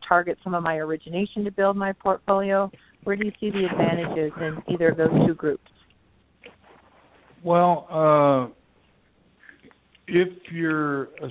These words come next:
Speaker 2: strong originator, then we always encourage retaining the origination that your cash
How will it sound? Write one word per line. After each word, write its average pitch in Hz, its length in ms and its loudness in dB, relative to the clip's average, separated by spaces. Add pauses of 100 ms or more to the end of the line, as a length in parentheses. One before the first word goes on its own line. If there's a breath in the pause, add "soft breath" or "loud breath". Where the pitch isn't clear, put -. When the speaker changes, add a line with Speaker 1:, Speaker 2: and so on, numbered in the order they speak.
Speaker 2:
strong 147 340 2
originator, 123 760 -4
then 120 240 -6
we 117 160 -6
always 131 560 0
encourage 117 760 -4
retaining 113 920 -4 (1000)
the 120 120 0
origination 123 880 2
that 110 200 -4
your 104 100 -12
cash 123 300 2